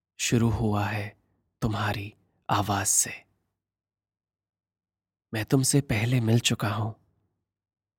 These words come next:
लेकिन इस आवाज के साथ पहली मुलाकात है मेरी। तुमने मेरी बातों को जान दे दी है। अब वो तुम्हारी बात है।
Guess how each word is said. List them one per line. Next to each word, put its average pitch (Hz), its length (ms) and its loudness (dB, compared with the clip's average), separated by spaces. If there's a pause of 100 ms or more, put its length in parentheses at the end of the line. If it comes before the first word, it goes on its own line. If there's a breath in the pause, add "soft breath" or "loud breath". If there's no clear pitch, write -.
(680)
लेकिन 120 320 0
इस 117 200 2
आवाज 110 380 2
के 110 160 -2
साथ - 460 -6 (720)
पहली 113 320 0
मुलाकात 104 540 -2
है 110 120 -6
मेरी। 104 340 -10 (2000)
तुमने 113 300 2
मेरी 107 260 0
बातों 104 340 -4
को 113 180 -4
जान 104 340 -2
दे 101 160 -6
दी 110 140 -8
है। 117 200 -10 (2000)
अब 113 180 -2 (100)
वो 104 240 -4 (680)
तुम्हारी 110 440 0
बात 101 300 -4
है। - 160 -12